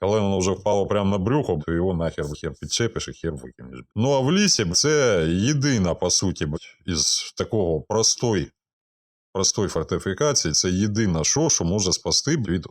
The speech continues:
того, коли почнуть розриватися от в кронах дерев, спрацьовувати міни, снаряди і засипати уламками.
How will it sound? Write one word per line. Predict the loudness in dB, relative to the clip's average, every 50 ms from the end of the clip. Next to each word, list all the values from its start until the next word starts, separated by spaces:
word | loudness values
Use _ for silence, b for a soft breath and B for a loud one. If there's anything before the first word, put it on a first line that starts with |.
| _ -4
того, | -2 0 0 0 0
коли | 0 0 -2 -2 -2
почнуть | -2 -4 -4 -2 0 -2 -2 0
розриватися | -2 -2 0 0 0 0 2 0 0 0 0 -2 0
от | -2 -2 -4 -6 _
в | -14 -12 -8
кронах | -4 -2 -2 0 0 -2 -2 -2
дерев, | -2 0 0 2 2 0 0 -2 -4
спрацьовувати | -4 -6 -4 -6 -6 -4 -2 0 0 0 0 -2 -2 -2 -2
міни, | -2 -2 -2 -2
снаряди | -2 -2 0 0 0 0 0 0 -2 -4 -6 -8 b b b b b b b b b b b b b b b b -4
і | -2
засипати | 0 0 0 0 0 0 0 0 0 0 0 0
уламками. | 0 2 2 2 0 0 -2 -6 -8 -12 -12 -12